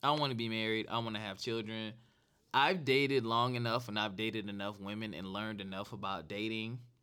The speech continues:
to know what works for me and what doesn't.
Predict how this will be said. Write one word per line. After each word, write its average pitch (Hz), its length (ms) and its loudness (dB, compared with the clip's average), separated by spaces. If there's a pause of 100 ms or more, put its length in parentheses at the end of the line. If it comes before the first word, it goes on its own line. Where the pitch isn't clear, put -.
(340)
to 127 140 -2
know 113 540 2
what 127 280 4
works 131 240 2
for 107 180 -4
me 110 220 -2
and 95 120 -2
what 95 200 -2
doesn't. 55 380 -8